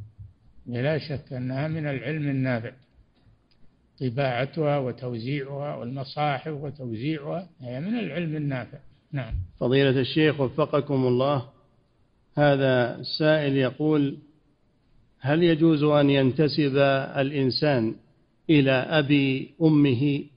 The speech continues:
Speaker 2: يعني جده من جهة الأم؟
Speaker 1: يجوز، نعم، لا بأس. نعم.
Speaker 2: فضيلة الشيخ وفقكم الله، هذا سائل يقول: إن أباه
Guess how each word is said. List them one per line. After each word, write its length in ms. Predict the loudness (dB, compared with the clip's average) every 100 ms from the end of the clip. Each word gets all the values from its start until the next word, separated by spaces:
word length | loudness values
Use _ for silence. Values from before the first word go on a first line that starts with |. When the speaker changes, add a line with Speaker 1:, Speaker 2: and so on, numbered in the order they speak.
| _ _ _ -4
Speaker 2:
يعني 380 | 0 2 2 2
جده 720 | 2 -2 0 0 2 0 -4 -6
من 160 | -2 0
جهة 300 | 2 0 0
الأم؟ 340 | -4 -2 -4 -4 -10 -10 -2
Speaker 1:
يجوز، 500 | 0 2 -2 -4 -10
نعم، 80 | -12 -14 -10
لا 180 | -6 -6
بأس. 380 | -8 -14 -20 _ _
نعم. 200 | -4 -4 -6 _
Speaker 2:
فضيلة 380 | 2 4 4 4
الشيخ 380 | 2 2 2 2
وفقكم 600 | -2 -2 -2 -2 0 0
الله، 540 | 2 2 2 4 4 2
هذا 200 | 2 0
سائل 420 | -2 -2 -2 0
يقول: 600 | 0 0 0 0 0 -4 -14 _ _ _ _ _ _ 2
إن 220 | 4 6
أباه 960 | 4 0 -2 -2 2 2 2 0 -2